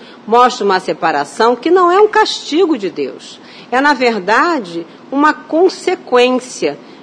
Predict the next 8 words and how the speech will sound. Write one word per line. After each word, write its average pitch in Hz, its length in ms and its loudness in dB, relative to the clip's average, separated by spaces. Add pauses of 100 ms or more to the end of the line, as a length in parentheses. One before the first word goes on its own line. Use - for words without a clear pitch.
(120)
de 190 140 -4
uma 254 200 4
necessidade 233 920 -2
de 180 100 -8
progresso, 185 760 0
porque - 340 -2
nós 254 520 2
temos, 208 920 0